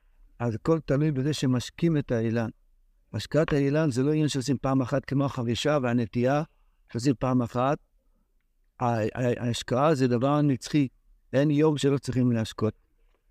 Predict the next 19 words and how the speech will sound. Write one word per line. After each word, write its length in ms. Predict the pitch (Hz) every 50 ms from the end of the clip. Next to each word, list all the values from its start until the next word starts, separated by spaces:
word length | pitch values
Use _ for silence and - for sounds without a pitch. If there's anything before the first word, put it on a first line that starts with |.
| _ _ _
כמו 140 | 113 127 127
שבן 260 | - 139 131 135 135
אדם 160 | 135 147 139
צריך 180 | - 131 113 123
להשקות 380 | 120 - - 120 120 120 -
אילנות 360 | 120 117 120 117 120 117 -
אחרים, 400 | 113 - 120 120 131 151 160 160
גם 120 | 139 123 104
צריך 160 | - 117 107
להשקות 340 | 113 110 - - 127 117 131
את 100 | 113 -
עצמו. 400 | 131 - - 151 165 165 156 139 - _ _ _ _ _ _ - _ _ _ - _ _ -
"והשקו 420 | 113 117 143 160 - - - 160
את 60 | 151 -
צמאך 380 | - 135 135 135 139 127 143
על 100 | 131 123
דרכו", 420 | 120 135 131 135 123 127 120 120 - - _ - _ _ _ _ _ _ _ _
עניין 340 | 104 120 127 147 151 160 160
להשקות. 520 | 143 135 123 120 - - - - 135 117